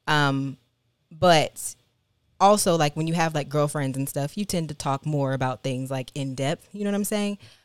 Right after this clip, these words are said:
Um, so there would, I would have, if I had an issue or something like that, I'd tell my friends about it, but, like, with Cam, I'd just be like, "Oh, this happened, blah, blah, blah," but move, move past it, you know? Um, but the lack of effective communication in that area, you weren't able to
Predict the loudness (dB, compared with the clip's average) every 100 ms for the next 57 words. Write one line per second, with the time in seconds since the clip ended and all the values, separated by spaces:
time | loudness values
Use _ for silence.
0 | _ 0 0 0 -4 -6 0 4 4 4
1 | 2 2 4 2 -2 -2 -2 0 -2 -2
2 | -4 -4 -4 -6 -6 -4 -4 -4 -6 -6
3 | -6 -6 -4 -4 -2 -2 -2 -4 -6 -4
4 | -6 -6 -4 -2 -2 -4 -6 -4 -4 -4
5 | -4 -6 -6 -6 -4 -6 -6 -8 -8 -12
6 | -20 -18 -6 -4 -4 -4 -8 -8 _ _
7 | _ -2 0 0 -2 _ _ _ -4 0
8 | 0 0 4 4 4 -4 0 4 4 2
9 | -2 0 -2 -4 -8 -6 -4 -4 -2 -4
10 | -4 -4 -2 -4 -4 -4 -2 0 -2 -2
11 | -4 -2 -2 -4 -4 -2 0 -2 -4